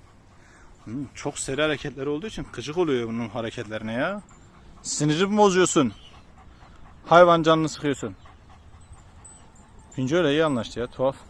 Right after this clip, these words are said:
Pince öyle kolay kolay anlaşan denk gelmez. Ben kızana geldiğini, böyle hani çiftleşme dönemi olduğunu, öyle şeyleri de anlamıyorum. Bunları nasıl anlayacağız ya? Öyle bir şey varsa, e, bunlar erkenden çiftleşirlerse yazık olur, daha küçük ya. Nasıl çözeceğiz bunu?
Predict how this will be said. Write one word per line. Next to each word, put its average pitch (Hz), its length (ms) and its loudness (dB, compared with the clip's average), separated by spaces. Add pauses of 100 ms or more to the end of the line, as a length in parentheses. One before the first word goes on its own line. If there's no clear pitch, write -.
(240)
Pince 113 180 -8
öyle 127 120 0
kolay 123 300 -2
kolay 127 180 -2
anlaşan 120 340 -6
denk 113 140 -8
gelmez. 113 400 -12 (2000)
Ben 151 120 -4
kızana 143 320 -2
geldiğini, 160 580 0
böyle 135 200 0
hani 135 280 0 (440)
çiftleşme 139 440 -6
dönemi 143 220 0
olduğunu, 135 320 -4
öyle 151 140 0
şeyleri 156 300 0
de 196 40 0
anlamıyorum. 113 440 -2
Bunları 120 180 -4
nasıl 135 220 -4
anlayacağız 113 400 -6
ya? 117 100 -6
Öyle 120 200 -6
bir 117 60 -12
şey 127 200 -6
varsa, 156 360 -2 (600)
e, 123 120 -2
bunlar 135 200 2
erkenden 135 360 -2
çiftleşirlerse 143 720 -6 (720)
yazık 131 260 -4
olur, 131 200 -2
daha 120 160 2
küçük - 280 -14
ya. 107 260 -4 (840)
Nasıl 147 160 -10
çözeceğiz 120 380 -6
bunu? 156 160 -8